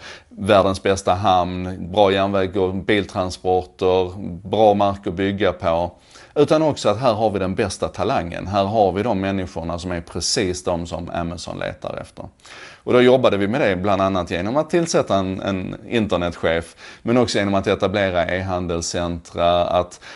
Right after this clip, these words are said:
att, eh, arbeta med campus, att försöka marknadsföra oss som staden för den här sortens talang. För det här är ju en, en spiral, va? Får man,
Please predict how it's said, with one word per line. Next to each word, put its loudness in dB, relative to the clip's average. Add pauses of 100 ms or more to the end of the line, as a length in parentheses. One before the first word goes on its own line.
att, 0
eh, 4
arbeta 0
med -6
campus, -4
att -2
försöka 0
marknadsföra 0
oss 2
som -4
staden 2
för -6
den -4
här -4
sortens -4
talang. -4
För -4
det 2
här -2
är -2
ju 0
en, -2
en -2
spiral, -2
va? 0
Får 2
man, 0